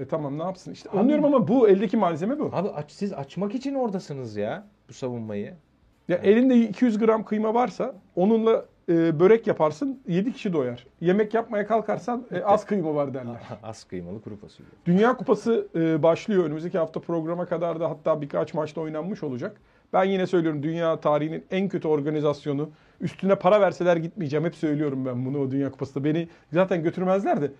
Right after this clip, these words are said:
Speaker 1: Ama üstüne para verseler de gitmeyeceğimi açıkladığım Dünya Kupası'nda favorin kim?
Speaker 2: Fransa.
Speaker 1: Bence de Fransa kazanamazsa başkası kazanır.
Speaker 2: Abi ben dün biraz böyle bir şey yaptım o turnuva ağacından.
Speaker 1: Hı.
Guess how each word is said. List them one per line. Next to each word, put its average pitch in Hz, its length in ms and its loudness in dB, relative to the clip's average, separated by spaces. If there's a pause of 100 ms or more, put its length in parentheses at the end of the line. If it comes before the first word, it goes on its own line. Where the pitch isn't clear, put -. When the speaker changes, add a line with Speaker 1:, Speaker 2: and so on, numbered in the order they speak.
(140)
Speaker 1:
Ama 214 160 6
üstüne 226 260 4
para 240 200 4
verseler 208 360 2
de 214 60 -2
gitmeyeceğimi 202 460 0
açıkladığım 185 460 0
Dünya 170 300 -2
Kupası'nda 165 560 -6 (580)
favorin 240 380 6
kim? 240 220 0 (400)
Speaker 2:
Fransa. 87 420 -12 (600)
Speaker 1:
Bence 277 320 2
de 190 60 4
Fransa 190 380 2
kazanamazsa 196 520 0
başkası - 340 -10
kazanır. 123 380 -10 (240)
Speaker 2:
Abi 95 320 -8
ben 107 240 0 (240)
dün 139 300 -6
biraz 117 320 -2
böyle 110 280 -4
bir 113 140 -4 (880)
şey 131 180 0
yaptım 98 360 -2
o 95 120 -10
turnuva 104 460 -4
ağacından. 101 440 -4
Speaker 1:
Hı. 95 60 -10